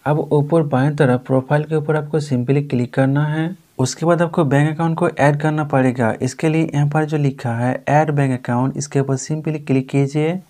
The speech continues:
और देख लीजिए बहुत सारे बैंक का लिस्ट यहाँ पर आ चुका है। इनमें से आपको सिलेक्ट करना है कि आपका कौन सा बैंक में अकाउंट है। आप चाहे तो ऊपर यहाँ पर सर्च बटन में क्लिक करके आप बैंक का नाम सर्च कर सकते हैं।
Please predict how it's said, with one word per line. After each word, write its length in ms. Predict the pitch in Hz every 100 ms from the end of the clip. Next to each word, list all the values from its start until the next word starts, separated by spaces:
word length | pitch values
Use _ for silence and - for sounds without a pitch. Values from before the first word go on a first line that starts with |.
| 131
और 160 | 147
देख 200 | 143 156
लीजिए 280 | 160 160 139
बहुत 240 | 135 131 147
सारे 200 | 156 151
बैंक 260 | 143 147
का 60 | 151
लिस्ट 360 | 143 147 147 139
यहाँ 140 | 135
पर 260 | 147 147 -
आ 120 | 110
चुका 340 | 113 131 147 147
है। 160 | 147
इनमें 220 | 135 131 147
से 120 | 151
आपको 200 | 147 151
सिलेक्ट 320 | 147 139 143
करना 260 | - 147 127
है 80 | 127
कि 100 | 135
आपका 180 | 135 143
कौन 240 | 135 135
सा 140 | 143
बैंक 240 | 139 131 139
में 200 | 143 147
अकाउंट 480 | 123 - 131 135 135
है। 280 | 139 151 - - -
आप 140 | 151
चाहे 280 | 147 170 170
तो 120 | 175 -
ऊपर 460 | 147 147 160 160 156
यहाँ 160 | 143 147
पर 140 | 151 156
सर्च 260 | 156 139
बटन 220 | 143 151 156
में 200 | 160 151
क्लिक 280 | 135 143 147
करके 300 | 151 151 151
आप 100 | 143
बैंक 260 | 131 139 143
का 60 |
नाम 280 | 143 135 147
सर्च 300 | 147 110 107
कर 160 | - 131
सकते 380 | 131 131 - 147
हैं। 220 | 143